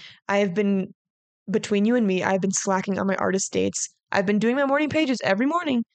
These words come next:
but my artist dates, for whatever reason, like, I've just, I'm in my brain, I guess I've hindered myself, I've blocked myself, um,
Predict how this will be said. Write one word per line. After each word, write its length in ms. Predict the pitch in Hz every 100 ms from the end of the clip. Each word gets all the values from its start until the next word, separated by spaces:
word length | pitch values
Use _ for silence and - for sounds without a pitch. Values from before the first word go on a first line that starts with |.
| _ _ _ _ _
but 140 | 208
my 80 | 208
artist 320 | 214 220 214
dates, 300 | - 254 247
for 120 | - 208
whatever 300 | 208 208 208
reason, 360 | 214 226 214
like, 200 | 190 190 - _ _ _ _ _ _ _ _ -
I've 440 | 202 214 208 185
just, 320 | 180 208 - -
I'm 180 | 208 202
in 100 | -
my 160 | 208 202
brain, 400 | 185 196 214 196
I 60 | 185
guess 200 | 202 214
I've 140 | 196
hindered 340 | 202 226 226
myself, 380 | 196 196 - 196
I've 160 | 196 190
blocked 340 | 196 202 208
myself, 480 | 196 190 - 170 190 - _ _ _ _ _ _ _ _ -
um, 360 | 107 107 -